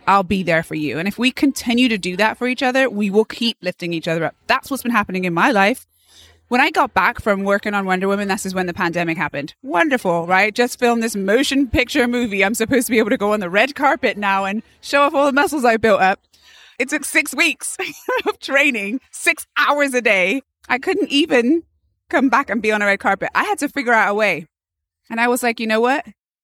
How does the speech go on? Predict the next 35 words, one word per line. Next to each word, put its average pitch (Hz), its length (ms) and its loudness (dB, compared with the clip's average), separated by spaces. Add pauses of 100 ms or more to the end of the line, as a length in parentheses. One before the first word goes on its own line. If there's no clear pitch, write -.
(380)
The 262 80 -2
Wonder 349 260 2
Women 294 260 0
that 262 140 2
I 240 80 2
left 233 240 0
on 226 120 0
set 233 260 2
aren't 262 160 0
the 226 120 -2
only 202 160 -2
Wonder 190 260 -2
Women 190 220 -2
in 185 100 -4
my 180 160 0
life. 180 400 -2 (340)
They're 330 340 0
around 339 260 2
me 320 140 0
everywhere." 320 440 0
So 277 160 0
I 359 80 2
just 330 160 -8
got 311 180 2
on 359 60 2
Instagram 220 360 0
and 196 160 -6
I 269 60 0
was 277 100 -2
like, 269 140 0
"I'm 311 100 0
gonna 262 140 0
start 226 240 0
doing 247 180 0
lives. 196 400 -2